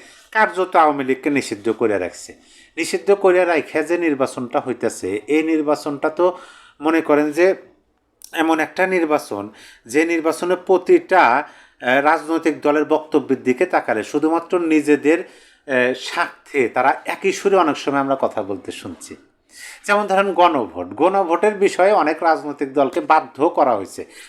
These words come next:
আমরা শুনছি, অন্য জোটের পক্ষ থেকে শুনছি যে ধমক দেওয়া হয়েছে, তারপরে হ্যাঁ ভোটের পক্ষে চাইতেছে। আওয়ামী লীগও কিন্তু একটা অপশন নিছে, আওয়ামী লীগই কিন্তু একটা অবস্থান নিয়ে বসে আছে এই নির্বাচনে। কী অবস্থান?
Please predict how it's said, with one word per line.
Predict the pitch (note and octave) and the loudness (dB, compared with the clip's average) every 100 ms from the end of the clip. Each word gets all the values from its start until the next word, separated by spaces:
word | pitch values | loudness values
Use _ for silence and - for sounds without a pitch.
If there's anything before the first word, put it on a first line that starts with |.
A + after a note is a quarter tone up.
| - | -6
আমরা | A3 G#3+ | 0 2
শুনছি, | G#3+ F3+ C3 - | 2 0 -4 -2
অন্য | B2+ C3+ B2+ | 0 0 -2
জোটের | A#2+ B2 A#2+ | -2 -2 -2
পক্ষ | A2+ - | -4 -4
থেকে | G#2 A2 | -4 -4
শুনছি | A2 A2+ F#2 G#2 | -4 -8 -6 -6
যে | F#2+ A2 - - - | -2 -2 -2 -18 -14
ধমক | - C3+ C#3 B2+ | -4 -2 0 0
দেওয়া | B2+ A2+ | 0 0
হয়েছে, | G#2+ A2+ C3 | -2 -6 -4
তারপরে | B2 A#2 - A2+ A2+ A2+ | -2 -2 -2 -4 -2 -4
হ্যাঁ | G#2 G#2+ | -2 -2
ভোটের | G#2 G#2+ G#2 | -2 -6 -4
পক্ষে | G2+ - G#2+ | -6 -6 -8
চাইতেছে। | G#2 F#2+ F#2+ - F#2 - - - - - _ _ _ _ - | -8 -10 -10 -10 -10 -12 -20 -20 -20 -20 _ _ _ _ -6
আওয়ামী | E3 F#3 F#3+ F#3+ | 0 2 4 4
লীগও | F#3+ G3+ | 4 2
কিন্তু | G#3 G#3 F#3+ | -2 -4 -2
একটা | F#3 - F#3 E3+ - _ | -4 0 0 0 -2 _
অপশন | D3 - - A#2 | -4 -2 -10 -10
নিছে, | G2+ F2 A#2+ | -10 -6 -2
আওয়ামী | C3 C#3+ C#3+ | 0 2 2
লীগই | D3 E3 | 0 0
কিন্তু | E3+ F3+ F#3 | -2 -4 0
একটা | F#3 C#3 - B2 A2 - - - | 0 0 0 2 0 -4 -14 -2
অবস্থান | C#3+ C3+ - - C#3+ | 0 0 -4 -10 -4
নিয়ে | C#3 A#2+ | -2 0
বসে | A2+ - | -2 -2
আছে | F2+ - G2+ | -6 -4 -6
এই | |
নির্বাচনে। | G2+ F#2+ F2 - F2+ E2+ | -6 -6 -8 -10 -16 -6
কী | F#3+ | 2
অবস্থান? | G3 E3+ F3 - A3+ | 4 4 0 -2 -4